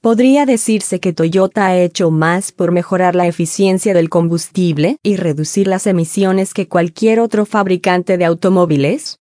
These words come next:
al ser pionera en la fabricación de coches híbridos que combinan un motor de gasolina con una batería y un motor eléctrico. Pero después de haber apostado tanto por los híbridos, ha pasado lentamente a los coches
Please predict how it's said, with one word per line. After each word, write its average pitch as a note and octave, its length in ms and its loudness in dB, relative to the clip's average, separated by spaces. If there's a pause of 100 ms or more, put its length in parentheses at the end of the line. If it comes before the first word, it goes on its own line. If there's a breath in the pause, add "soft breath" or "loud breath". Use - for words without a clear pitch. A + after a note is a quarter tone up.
al G3+ 180 0
ser G3+ 280 -2
pionera F#3 440 0
en G#3+ 80 2
la G3 80 -2
fabricación E3+ 800 -2
de D#3+ 120 0
coches F3 440 -2
híbridos G#3+ 500 0
que F3 120 -4
combinan G3 580 0
un F#3+ 120 0
motor F#3+ 440 0
de G#3 80 0
gasolina F#3+ 640 0
con F#3 220 -2
una F#3 200 0
batería D#3+ 760 0
y G3+ 160 2
un G#3+ 160 4
motor G#3 340 2
eléctrico. D3+ 720 0 (480)
Pero G#3 220 4
después E3+ 460 0
de F3+ 140 2
haber F#3 280 2
apostado F3 680 -2
tanto F#3 480 0
por G#3+ 160 0
los G#3 240 0
híbridos, E3+ 640 -2 (220)
ha G3+ 140 0
pasado F#3 520 -2
lentamente E3+ 760 0
a F3+ 60 0
los E3+ 220 -2
coches F3 680 -2